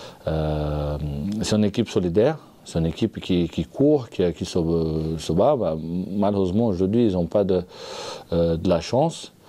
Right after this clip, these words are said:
Mais, euh, il faut se méfier, il faut se méfier. De, de,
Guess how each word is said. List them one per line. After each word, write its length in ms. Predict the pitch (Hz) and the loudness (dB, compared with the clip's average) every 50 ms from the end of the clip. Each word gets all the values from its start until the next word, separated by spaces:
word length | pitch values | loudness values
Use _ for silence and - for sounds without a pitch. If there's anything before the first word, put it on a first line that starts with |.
| - - - - - - - - | -20 -20 -20 -20 -20 -20 -10 -2
Mais, 420 | 85 82 82 82 82 82 82 80 82 | 0 2 2 4 2 2 0 0 0
euh, 1000 | 80 80 78 78 78 78 78 78 78 78 76 76 76 76 76 76 76 76 78 80 | -2 -2 -2 -2 -2 -2 -2 -2 -2 -2 -2 -2 -2 -4 -4 -4 -4 -4 -4 -2
il 80 | 90 90 | -2 -2
faut 180 | 85 - 139 135 | 0 2 2 2
se 160 | 131 - 131 | 2 0 -2
méfier, 460 | 127 123 - - 147 147 143 131 107 | -2 -2 -2 2 4 4 4 4 4
il 120 | 85 82 | 0 -4
faut 140 | - - 107 | -4 -4 -4
se 100 | 95 104 | -2 0
méfier. 600 | 104 101 95 - - - 117 117 117 107 90 85 | 0 0 0 0 0 2 4 4 4 4 2 2
De, 180 | 80 92 87 87 | 0 0 0 2
de, 180 | 90 92 87 | 2 0 0